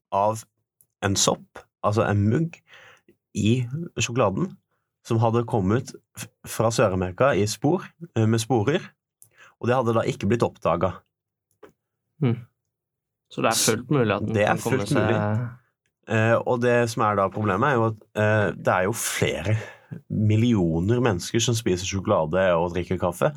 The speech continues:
Speaker 1: så under en uke så er jo stort sett en sytti prosent av jorda
Speaker 2: Ja,
Speaker 1: infisert.
Speaker 2: det er ganske sykt å tenke på at det kan gå så fort.
Speaker 1: Eh, og da kan vi jo se litt på hvordan det her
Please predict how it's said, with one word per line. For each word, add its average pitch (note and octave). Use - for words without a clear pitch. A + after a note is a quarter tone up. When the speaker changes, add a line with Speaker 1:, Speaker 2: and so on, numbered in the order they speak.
Speaker 1:
så A#2
under F#2+
en A#2+
uke G#2
så A#2+
er F2
jo G2+
stort -
sett -
en F#2+
sytti -
prosent F2
av D#2+
jorda E2
Speaker 2:
Ja, -
Speaker 1:
infisert. A#2+
Speaker 2:
det C3
er B2+
ganske B2
sykt -
å A#2
tenke A2
på -
at A2
det A2
kan A2+
gå A2
så G#2
fort. C#3
Speaker 1:
Eh, A#2+
og A#2+
da B2+
kan A#2
vi A#2+
jo A#2+
se F2+
litt F2+
på -
hvordan G2
det F2
her E2